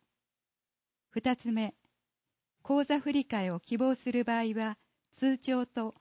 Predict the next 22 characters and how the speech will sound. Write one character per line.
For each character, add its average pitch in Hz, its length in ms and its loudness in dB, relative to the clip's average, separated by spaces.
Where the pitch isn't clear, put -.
通 269 240 2
帳 262 240 0
届 233 380 -4
出 202 160 -4
印。 185 300 -6
国 285 280 0
保 202 140 -2
を 190 60 -2
辞 180 120 -4
め 214 140 -2
る 214 120 -4
と 214 120 -6
き、 202 300 -10
二 254 280 -2
つ 262 140 -2
あ 247 120 2
り 233 120 -2
ま 214 180 -2
す。 - 40 -20
一 - 220 0
つ 247 160 -4
目、 226 240 -2